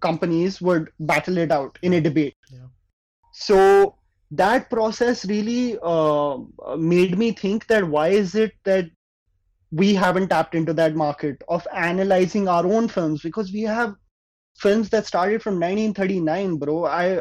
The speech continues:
Speaker 1: I, it blew my mind that in the digital space, nobody was really discussing films.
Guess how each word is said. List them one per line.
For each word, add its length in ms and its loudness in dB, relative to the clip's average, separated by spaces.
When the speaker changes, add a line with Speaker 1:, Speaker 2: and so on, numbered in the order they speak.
Speaker 1:
I, 200 -2
it 180 2
blew 220 0
my 180 2
mind 340 -2
that 180 2
in 100 2
the 100 0
digital 440 -4
space, 360 -4
nobody 340 0
was 280 -2
really 680 -2
discussing 580 -2
films. 540 -8